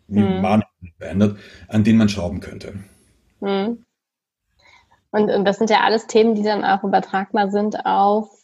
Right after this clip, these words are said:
Speaker 2: ähm, ja, wie gehe ich mit Fehlern, wie gehe ich mit dem Arbeitsschutz und auch den Themen des
Speaker 1: Ja.
Speaker 2: Arbeitsschutzes um.
Speaker 1: Absolut, absolut.
Speaker 2: Ja.
Speaker 1: Ja. Und der, und der Knackpunkt ist, äh, ist häufig,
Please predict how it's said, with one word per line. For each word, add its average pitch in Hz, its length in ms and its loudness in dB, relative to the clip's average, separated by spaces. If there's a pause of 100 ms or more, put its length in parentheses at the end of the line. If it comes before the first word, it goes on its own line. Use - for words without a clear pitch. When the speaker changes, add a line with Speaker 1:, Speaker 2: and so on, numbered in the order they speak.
(100)
Speaker 2:
ähm, 196 560 -2
ja, 190 160 0
wie 208 160 2
gehe 214 220 4
ich 214 100 -4
mit 202 240 -4
Fehlern, 220 380 2
wie 196 100 0
gehe 202 120 2
ich 202 100 -4
mit 202 100 -4
dem 190 140 -2
Arbeitsschutz 202 680 0
und 202 440 -2
auch - 260 4
den 196 160 2
Themen 233 280 0
des 202 100 4
Speaker 1:
Ja. - 100 0
Speaker 2:
Arbeitsschutzes 190 540 -6
um. 190 320 -6 (100)
Speaker 1:
Absolut, - 320 -18 (300)
absolut. 120 420 -4
Speaker 2:
Ja. 104 80 -8 (640)
Speaker 1:
Ja. 101 260 -2 (760)
Und 113 200 2
der, 135 200 2
und 113 100 0
der 127 120 2
Knackpunkt 180 420 -2
ist, 113 240 -4
äh, 104 160 -8
ist - 140 -8
häufig, 123 400 -6